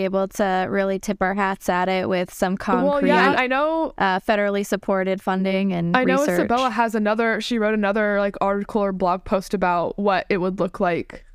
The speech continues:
Speaker 2: if we made cannabis, like, federally legal. Um,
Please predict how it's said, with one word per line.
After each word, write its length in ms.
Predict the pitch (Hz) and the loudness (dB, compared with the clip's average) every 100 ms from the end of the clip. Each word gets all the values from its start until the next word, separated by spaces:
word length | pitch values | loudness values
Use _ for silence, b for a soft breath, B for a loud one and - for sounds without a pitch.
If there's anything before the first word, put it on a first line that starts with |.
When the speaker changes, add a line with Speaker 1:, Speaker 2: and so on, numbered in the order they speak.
| - - | -20 -2
Speaker 2:
if 300 | 196 180 - | -2 -2 -2
we 460 | 185 170 165 151 - - - - | -2 0 0 -2 -4 -10 -20 -6
made 480 | 196 190 180 180 190 | -2 0 0 -2 -4
cannabis, 440 | - 180 180 180 - | -4 -2 -2 -2 -4
like, 120 | 180 | -6
federally 720 | - 175 180 180 170 170 - | -2 0 0 0 0 -2 -2
legal. 600 | 185 180 185 180 180 190 - | -2 -2 0 0 -2 -2 -2
Um, 460 | 185 180 170 185 | 0 0 -2 -6